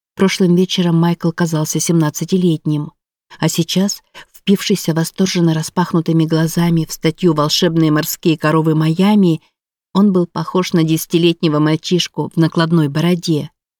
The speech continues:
Рене подняла голову и встретилась взглядом с Харпер. Какая радость и облегчение встретить друга, не оказаться одной среди незнакомцев. Харпер припомнила череду обедов в других кафетериях и тревогу,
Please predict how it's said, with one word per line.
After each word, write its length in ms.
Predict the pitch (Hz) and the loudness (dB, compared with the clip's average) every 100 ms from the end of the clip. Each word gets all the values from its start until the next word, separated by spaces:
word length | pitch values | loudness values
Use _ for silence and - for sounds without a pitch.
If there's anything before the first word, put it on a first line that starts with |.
| _ _ _ - | _ _ _ -2
Рене 280 | 151 151 | 0 2
подняла 400 | 139 147 156 151 | 0 0 0 0
голову 560 | 151 160 165 170 165 165 _ _ - | 0 2 2 2 -2 -4 _ _ -4
и 80 | 165 | -4
встретилась 540 | - 156 156 156 143 | -2 -2 0 0 0
взглядом 500 | 151 151 156 151 151 | -2 -2 -2 0 -2
с 100 | - | -4
Харпер. 540 | - 175 156 151 - _ _ _ _ _ _ - | -2 -2 -2 -6 -8 _ _ _ _ _ _ -2
Какая 420 | 170 - 196 208 | -2 2 4 6
радость 420 | 190 175 170 - | 4 2 -2 0
и 60 | 170 | 0
облегчение 800 | 156 165 - - 185 170 156 165 | 2 -2 -2 -2 0 0 -4 -8
встретить 560 | - - 180 170 180 160 | -12 0 0 2 0 0
друга, 420 | 160 196 175 165 - - - | 2 2 2 -2 -2 -18 -2
не 100 | 170 | 0
оказаться 640 | 160 170 160 175 - 165 | 2 0 0 -2 0 -2
одной 260 | 156 165 170 | 0 2 2
среди 360 | - 151 151 151 | 0 -4 0 0
незнакомцев. 840 | 147 180 190 - 180 156 - 165 - _ _ _ _ _ | 0 0 -2 0 0 0 -4 -12 -12 _ _ _ _ _
Харпер 340 | 160 156 - 147 | -6 -4 -4 -4
припомнила 600 | 160 160 165 170 165 156 | -4 0 2 2 2 -2
череду 380 | - 156 156 156 | -2 0 2 2
обедов 440 | 156 165 160 156 | 2 0 0 -2
в 40 | 151 | -2
других 340 | 151 156 156 | -2 0 -2
кафетериях 840 | - 151 156 180 175 175 156 - _ - - _ | -2 -4 -2 2 2 2 -2 -6 _ -20 -20 _
и 80 | 185 | -2
тревогу, 680 | - 170 160 175 185 175 | 2 0 2 0 0 -6